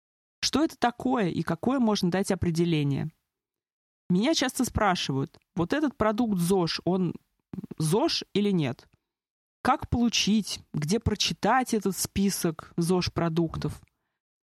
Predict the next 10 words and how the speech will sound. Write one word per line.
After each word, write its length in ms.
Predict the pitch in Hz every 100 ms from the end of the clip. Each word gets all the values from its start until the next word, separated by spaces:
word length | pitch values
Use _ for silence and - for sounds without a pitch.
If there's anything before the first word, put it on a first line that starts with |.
| _
Нет 280 | 202 294 320
такого 360 | 214 208 220 196
списка, 560 | - - 196 - -
здесь 360 | 151 147 240 285
правит 460 | - 214 208 185 165
бал 260 | 190 254
персонализация. 1160 | 233 208 - 196 196 196 185 156 147 - 139 156 _ _ _
Для 200 | 170 175
каждого 440 | 165 247 262 233 233
человека 680 | 214 185 185 277 - 180